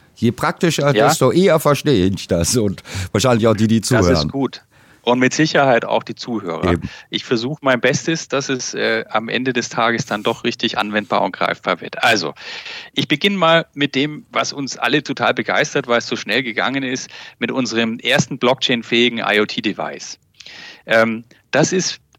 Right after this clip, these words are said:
Speaker 2: ein Device, eine Einsteckkarte, wenn Sie so wollen, Blockchain-basiert, in eine Kiste, mit der, ähm, temperaturempfindliche Waren wie Lebensmittel, Medikamente oder Impfstoffe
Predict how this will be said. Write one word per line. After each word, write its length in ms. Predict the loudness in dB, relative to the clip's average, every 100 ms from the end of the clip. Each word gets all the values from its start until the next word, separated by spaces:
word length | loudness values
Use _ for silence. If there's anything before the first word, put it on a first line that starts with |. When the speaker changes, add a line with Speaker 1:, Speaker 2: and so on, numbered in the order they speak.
| -2
Speaker 2:
ein 500 | 2 4 2 0 -8 _ _ _ -8
Device, 600 | 0 2 4 2 -2 -6
eine 300 | -6 -4 -4 -4
Einsteckkarte, 920 | -2 -2 -2 -2 0 0 0 0 -2
wenn 140 | -4
Sie 100 | -6
so 160 | -8 -8
wollen, 400 | -2 0 0 -4 -14 _ _ -2
Blockchain-basiert, 1200 | 0 0 0 2 0 0 -2 -2 0 0 -2 -8 -18 -20 -20 -16 -2
in 240 | 0 0
eine 540 | 0 4 4 6 4 2 _ _
Kiste, 520 | -2 0 0 2 0 0 _ -20 -20 _ 0
mit 220 | 0 4
der, 400 | 6 6 4 2
ähm, 300 | 0 0 -2 -2
temperaturempfindliche 1120 | 0 2 4 2 2 0 0 -4 -2 0 2
Waren 320 | 4 4 4 0
wie 60 |
Lebensmittel, 680 | 0 2 0 -2 -4 -2 0
Medikamente 800 | 0 -2 0 0 0 0 0 0
oder 260 | 2 2 0
Impfstoffe 540 | -2 -4 0 0 2